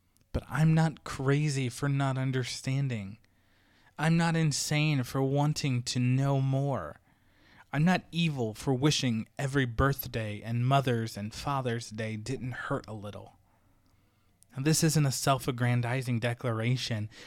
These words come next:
I'm not trying to justify how I feel. I'm saying these are the way they are because I'm human. And so now what?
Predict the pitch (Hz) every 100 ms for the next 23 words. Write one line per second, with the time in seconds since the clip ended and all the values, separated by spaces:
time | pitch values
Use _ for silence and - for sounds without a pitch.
0 | - 135 160 156 - 156 135 110 113 151
1 | - 135 - 123 113 123 113 110 - 156
2 | 143 123 127 - 147 131 123 - - 127
3 | 120 151 160 104 143 127 127 120 131 139
4 | 139 143 - - _ 113 107 - 127 135
5 | 127 131 120 104 - 135 120 120 - -
6 | - _ - 117 120 165 147 98 - _
7 | _ _ _ _ _ _ _ _ _ _
8 | 131 120 - 139 131 123 120 107 117 110
9 | - -